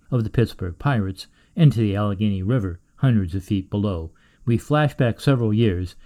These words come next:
and see Ray with his happy family, his spouse Amanda, Adria Arjuna, and daughter. All too quickly, though, Amanda comes down with incurable cancer. But wait, there is a cure.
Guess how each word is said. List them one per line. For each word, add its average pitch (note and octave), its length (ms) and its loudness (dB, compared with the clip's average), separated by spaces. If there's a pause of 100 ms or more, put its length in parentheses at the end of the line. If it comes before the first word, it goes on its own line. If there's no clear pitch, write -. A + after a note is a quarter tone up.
(160)
and B2 160 2
see C3 220 2
Ray A2+ 300 2
with G2 180 -4
his G#2+ 140 -4
happy G#2 320 -2
family, G#2 540 0 (220)
his A2+ 200 -2
spouse A#2 420 -2
Amanda, A2 580 2 (220)
Adria D3 680 2 (140)
Arjuna, G#2+ 1000 2 (240)
and C#3+ 180 2
daughter. B2+ 340 -2 (160)
All F#3 220 2
too G#3 200 2
quickly, G#2+ 400 0
though, G2 340 -4
Amanda B2+ 480 2
comes C3 380 0
down C#3+ 280 2
with A#2 180 -2
incurable D3 500 0
cancer. A2 540 -2
But C#3+ 100 -2
wait, D3 280 2
there B2 160 4
is E3+ 120 4
a B2 60 0
cure. G2 360 -8